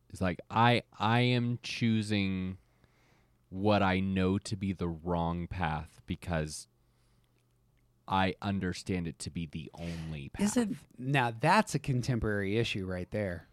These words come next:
Speaker 2: That's a contemporary answer for a
Speaker 1: Right.
Speaker 2: lot of people who have power today.
Speaker 1: Mm-hmm.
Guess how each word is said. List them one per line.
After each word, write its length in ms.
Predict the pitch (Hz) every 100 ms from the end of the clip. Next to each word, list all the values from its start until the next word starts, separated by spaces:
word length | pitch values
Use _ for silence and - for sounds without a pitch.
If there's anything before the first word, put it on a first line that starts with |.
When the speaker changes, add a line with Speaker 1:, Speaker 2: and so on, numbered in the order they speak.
| -
Speaker 2:
That's 220 | 131 143 160
a 40 |
contemporary 680 | 143 135 120 127 117 110 107
answer 300 | 104 101 104
for 180 | - 101
a 100 | 92
Speaker 1:
Right. 140 | 85
Speaker 2:
lot 300 | 101 98 101
of 100 | 101
people 400 | - 107 - 95
who 140 | 90 98
have 260 | 92 87
power 340 | - 92 92 85
today. 440 | - 87 87 - _ _ _ _ _ _ _ _ _ _ _ _ _ _ -
Speaker 1:
Mm-hmm. 340 | 95 92 78